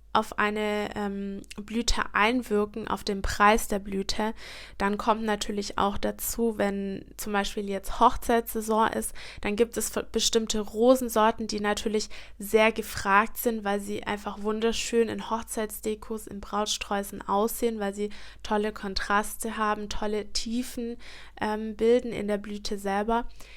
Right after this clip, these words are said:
Diese sind natürlich sehr gefragt und somit steigt der Preis in der Blumenauktion automatisch an, unabhängig von der Qualität der Blüte, was leider einfach so ist.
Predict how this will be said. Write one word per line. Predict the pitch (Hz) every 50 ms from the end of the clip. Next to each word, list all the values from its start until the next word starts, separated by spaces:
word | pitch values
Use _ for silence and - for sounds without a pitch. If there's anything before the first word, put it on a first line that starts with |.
| - - -
Diese | 247 254 254 262 247
sind | 233 240 220
natürlich | 214 208 202 - - - - 196 - -
sehr | - 190 190 - 208 226 240
gefragt | 226 240 - - - 208 202 214 226 - - - - - - -
und | - 214 208 208
somit | 214 233 233 226 233 240 240 - - -
steigt | - - - - - - 208 214 240 254 247 - -
der | 202
Preis | 196 - - - - 202 196 190 196 208 214 -
in | - - 202
der | 208 202
Blumenauktion | 196 208 220 247 254 247 220 - 196 190 196 - - - - - 214 208 202 208 - - -
automatisch | 214 220 240 262 262 - - 226 196 190 185 185 185 - - - - - -
an, | 202 196 190 190 - - - - - - - -
unabhängig | - 240 240 233 226 226 - - 220 214 208 208 214 220 - - - - -
von | - - 214 196
der | 196 202
Qualität | 202 - - 196 - 196 - - - 208 -
der | - -
Blüte, | 185 - 98 98 - - - 101 98 - - - -
was | 190 185 - - - - - -
leider | - 196 190 185 190 196 - -
einfach | 196 196 - - 202
so | - - 220 -
ist. | - - - - -